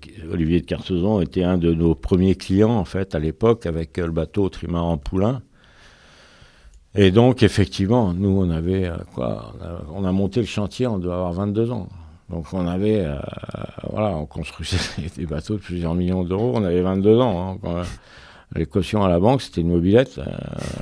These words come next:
on sait pas comment que ça l'a fait, mais ça l'a fait, toujours. Donc, ça, ça a débuté comme ça, avec, euh, Gaëtan Gouérou et Hubert Desjoyaux, qui étaient les,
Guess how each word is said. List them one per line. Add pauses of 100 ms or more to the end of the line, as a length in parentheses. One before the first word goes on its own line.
(760)
on
sait
pas
comment
que
ça
l'a
fait,
mais
ça
l'a
fait,
toujours. (800)
Donc, (140)
ça,
ça
a
débuté
comme
ça,
avec,
euh, (360)
Gaëtan
Gouérou
et
Hubert
Desjoyaux,
qui
étaient
les,